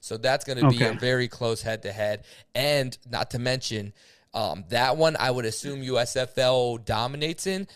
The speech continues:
Speaker 1: because you're going up against a major market team in
Speaker 2: Market,
Speaker 1: New Jersey
Speaker 2: yeah.
Speaker 1: Generals.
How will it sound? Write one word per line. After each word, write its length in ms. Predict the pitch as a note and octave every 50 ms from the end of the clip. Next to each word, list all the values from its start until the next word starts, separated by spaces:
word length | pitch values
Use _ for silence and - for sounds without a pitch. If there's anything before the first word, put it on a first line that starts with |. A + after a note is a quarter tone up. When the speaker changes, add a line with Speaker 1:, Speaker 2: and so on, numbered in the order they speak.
| - -
Speaker 1:
because 580 | - A#2+ - - - - E3+ F3 D#3+ C3+ A2 A2
you're 100 | A#2+ A2+
going 300 | B2 B2 A#2+ B2 A#2+ A#2+
up 140 | A#2 A#2 -
against 300 | A#2+ A#2+ A#2+ A2+ - -
a 80 | G#2
major 340 | G#2+ A2+ A#2 A#2+ A2+ A2+ A2+
market 500 | G#2+ A2 A2 A2+ A2+ - - G2 - -
team 380 | - - G#2+ G2+ G2 F#2+ F#2 - -
in 160 | F#2 G#2+ G#2
Speaker 2:
Market, 360 | D3 C#3+ C3+ C3+ C3 G#2+ B2+
Speaker 1:
New 60 | C3 C#3
Jersey 80 | D3
Speaker 2:
yeah. 220 | C#3+ C3 B2 A#2+ A2+
Speaker 1:
Generals. 640 | G#2+ G2+ G2+ F#2 F2 F2 - - - - - -